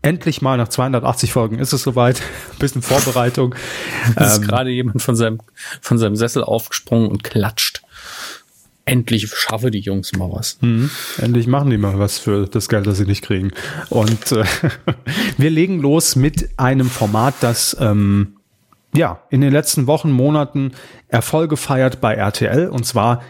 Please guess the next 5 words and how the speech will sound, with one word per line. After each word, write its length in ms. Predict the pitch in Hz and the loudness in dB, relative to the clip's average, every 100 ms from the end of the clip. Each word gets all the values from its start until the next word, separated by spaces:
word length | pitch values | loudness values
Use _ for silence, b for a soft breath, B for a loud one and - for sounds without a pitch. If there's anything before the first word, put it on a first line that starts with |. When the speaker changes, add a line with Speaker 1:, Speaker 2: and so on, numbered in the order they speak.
| B | B
Speaker 1:
ist 280 | 110 - 117 | -2 0 0
es 240 | 107 - | -2 -2
Ninja 480 | - 107 165 113 95 | 0 2 4 2 0
Warriors 500 | 92 95 113 117 117 113 | 0 2 2 2 0 2
Germany. 540 | 139 156 110 90 90 | 2 0 -4 -8 -12